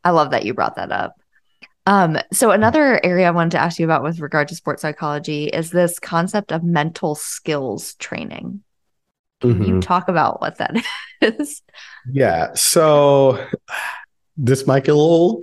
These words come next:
Speaker 2: controversial.
Speaker 1: Okay.
Speaker 2: So you have people who are, so there was the performance enhancement, uh, mental skills training. There are people who, they wanna be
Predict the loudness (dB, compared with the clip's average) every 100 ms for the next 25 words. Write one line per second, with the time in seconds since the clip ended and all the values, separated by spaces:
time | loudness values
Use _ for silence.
0 | -6 0 2 2 2 4 2 2 2 2
1 | 0 -6 -20 -2 0 2 4 4 6 2
2 | 2 2 4 4 4 4 2 -2 _ _
3 | -8 -2 2 4 4 0 2 4 4 2
4 | 2 4 4 4 4 0 -6 _ _ 0
5 | 2 2 0 0 2 2 -2 -2 -2 0
6 | 2 2 0 0 2 2 2 0 2 4
7 | 2 0 _ _ -2 2 4 4 2 0
8 | -2 2 2 2 0 2 2 0 -4 -20
9 | -20 _ _ -4 2 4 4 2 -2 0
10 | 0 2 2 4 2 0 0 2 4 2
11 | 2 2 2 2 2 2 2 0 -2